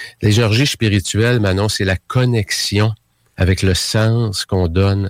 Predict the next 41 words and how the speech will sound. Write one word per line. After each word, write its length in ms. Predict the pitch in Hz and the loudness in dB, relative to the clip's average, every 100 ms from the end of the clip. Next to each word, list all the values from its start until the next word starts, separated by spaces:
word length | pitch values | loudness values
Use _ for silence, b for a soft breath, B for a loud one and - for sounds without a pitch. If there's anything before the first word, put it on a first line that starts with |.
| - | -6
à 100 | 98 | -6
sa 260 | - 98 87 | -2 0 0
vie. 200 | 87 95 - B B B B B | -2 -10 -14 B B B B B
Et 120 | 101 | 0
lorsqu'on 580 | 101 151 - - 113 107 | 2 2 -2 0 2 2
est 180 | 123 123 | 2 0
en 200 | 113 98 | 0 0
forme, 480 | - 113 117 95 80 _ _ B B B _ | 0 0 0 -2 -6 _ _ B B B _
qu'on 320 | - 101 107 | -2 2 2
a 140 | 120 120 | 2 2
un 40 | |
bon 220 | 113 127 | 0 0
mindset, 580 | 123 117 101 - - 120 - _ _ _ _ B B B _ | 2 2 2 -2 -2 -4 -4 _ _ _ _ B B B _
puis 60 | - | -4
qu'on 240 | 110 104 | 0 2
a 80 | 113 | 2
une 140 | 110 | 0
bonne 260 | 101 123 127 | 0 2 2
énergie 680 | 117 107 101 92 95 127 123 | 2 2 0 -2 -2 -2 -2
aussi, 540 | 98 - 117 120 113 | -2 -4 -4 0 2
euh, 120 | 92 82 | 0 0
cognitive, 920 | 113 110 104 - 117 120 113 87 - _ b b b _ _ - | 0 2 0 0 -2 0 -2 -6 -10 _ b b b _ _ -4
mais 80 | |
qu'on 220 | 98 113 117 | 0 2 2
n'est 100 | 117 | 0
pas 240 | 135 143 | 0 0
dans 80 | 127 | 2
la 140 | 107 | 2
bonne 340 | 107 120 117 95 | 2 0 0 0
direction, 720 | 95 92 90 - 107 110 110 - _ _ _ - | 0 0 -2 -2 0 0 -2 -8 _ _ _ -10
ça 180 | - 104 | -2 2
nous 160 | 107 | 2
rattrape 460 | 104 107 - 120 - - | 2 0 -2 -4 -4 -2
toujours. 560 | 110 95 120 123 110 | 0 2 2 2 0
Et 120 | 101 101 | 0 2
en 100 | 101 | 2
général, 720 | 123 127 110 113 131 131 110 | 2 2 2 0 0 0 -2
c'est 160 | - | -2
le 60 | 101 | -2
grand 320 | 98 107 104 | 0 2 0
piège. 560 | 98 113 120 113 90 | 0 0 0 -2 -4